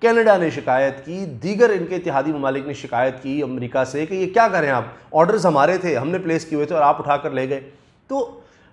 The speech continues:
جس کی لاٹھی اس کی بھینس کہہ لیں، یا یہ دوڑ لگی ہوئی ہے، اس میں کسی اور کا خیال نہیں، بس اپنا، اپ-، اپنی اپنی دوڑ ہے۔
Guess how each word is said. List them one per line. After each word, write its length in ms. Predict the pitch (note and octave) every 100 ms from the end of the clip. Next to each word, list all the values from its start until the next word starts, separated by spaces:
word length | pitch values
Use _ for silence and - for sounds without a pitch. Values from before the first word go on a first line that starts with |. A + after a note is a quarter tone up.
| _ _ D#3
جس 340 | C#3 G#3 G3+
کی 260 | - A#3+ A3
لاٹھی 340 | F#3+ F3 G3
اس 120 | G3+
کی 100 | A3
بھینس 340 | E3+ E3 F#3 F3+
کہہ 100 | F3+
لیں، 360 | F3+ F3+ F3+ D#3+
یا 100 | D#3
یہ 160 | D#3+
دوڑ 320 | D#3 B2+ D#3+ F3+
لگی 240 | D#3 D#3+
ہوئی 280 | D#3+ D#3+ D3+
ہے، 220 | D#3+ D#3
اس 240 | C#3+ C3+
میں 80 | D#3
کسی 240 | - C3+ E3
اور 160 | D3+
کا 140 | D#3 D#3+
خیال 280 | C3+ B2+
نہیں، 140 | C#3 D3+
بس 200 | C#3 - -
اپنا، 380 | C3+ D3+ D#3 A#2 - - _ _ _ _ _ _ _
اپ-، 260 | C3 C3 -
اپنی 260 | D#3 D3+ D#3+
اپنی 180 | D3
دوڑ 260 | C3+ A#2+ C3+
ہے۔ 120 | A#2+